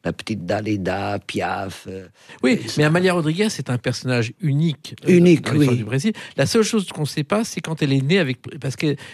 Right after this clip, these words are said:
Speaker 2: certains disent qu'elle est née le vingt-trois juillet mille neuf cent vingt, d'après sa carte d'identité, elle serait née le premier juillet mille neuf cent vingt. Et ça, c'est une, une bizarrerie. Et comme vous, elle a eu une enfance difficile, il y avait dix enfants,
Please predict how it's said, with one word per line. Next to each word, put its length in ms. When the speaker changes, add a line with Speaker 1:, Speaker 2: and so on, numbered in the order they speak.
Speaker 2:
certains 500
disent 200
qu'elle 140
est 120
née 80
le 80
vingt-trois 500
juillet 240
mille 140
neuf 160
cent 200
vingt, 280
d'après 240
sa 140
carte 160
d'identité, 680
elle 160
serait 340
née 260
le 300
premier 360
juillet 280
mille 200
neuf 160
cent 180
vingt. 220
Et 100
ça, 140
c'est 220
une, 360
une 200
bizarrerie. 680
Et 80
comme 220
vous, 340
elle 140
a 20
eu 80
une 140
enfance 260
difficile, 540
il 40
y 40
avait 160
dix 320
enfants, 480